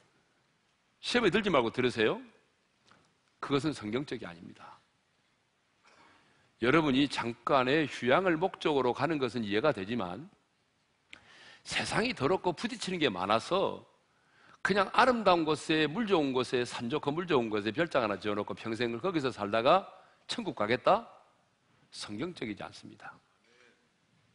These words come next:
주님이 우리를 보내신 곳이 어디입니까?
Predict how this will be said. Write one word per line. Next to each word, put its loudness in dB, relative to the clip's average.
주님이 2
우리를 2
보내신 4
곳이 2
어디입니까? -4